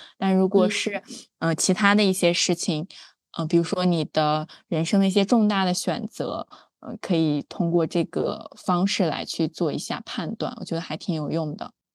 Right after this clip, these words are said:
Speaker 2: 嗯，是的。
Speaker 1: 好的，那最后的最后，因为我们这个播客的名字叫“摇摆时间”，摇摆它的英文是 swing，呃，我们就来分享一下最近自己的一些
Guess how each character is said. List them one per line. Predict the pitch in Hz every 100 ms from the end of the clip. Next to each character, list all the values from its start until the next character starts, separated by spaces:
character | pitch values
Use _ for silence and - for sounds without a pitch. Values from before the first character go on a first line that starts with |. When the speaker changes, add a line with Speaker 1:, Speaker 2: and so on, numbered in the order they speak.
| _ _ _
Speaker 2:
嗯， | 202 196 185 180 175 202 _ _ _ _
是 | - - 190
的。 | 175 202 _ _ _ _ _ _ _ _ _ _ _ _ _ _ _ -
Speaker 1:
好 | -
的， | 220 233 262 - _ _ - -
那 | 233 233
最 | 294
后 | 285 - 311
的 | 208
最 | 180 208 180
后， | - 220 - - -
因 |
为 | 220
我 | 220
们 | 180 175
这 | 214
个 | 208
播 | 208 214
客 | - 202
的 |
名 | 180 165
字 | 170 202
叫 | 190 185 165
“摇 | 160 147
摆 | - 208 -
时 | - 165
间”， | - 196 190 -
摇 | 180 175
摆 | 208 220 175
它 | 185 185
的 | 185 - 180 175 - - _
英 | 214 220
文 | 208 165 170
是 | 185
swing， | 185 - 190 226 196 - -
呃， | - -
我 | 180
们 | 175
就 | 226
来 | 220
分 | 214 277
享 | 277 190 160
一 |
下 | 180 170 170 _ _
最 | - 277 226
近 | 214 226
自 | 202 220
己 | 208 165
的 | - 156
一 | 160
些 | 180 - 190 185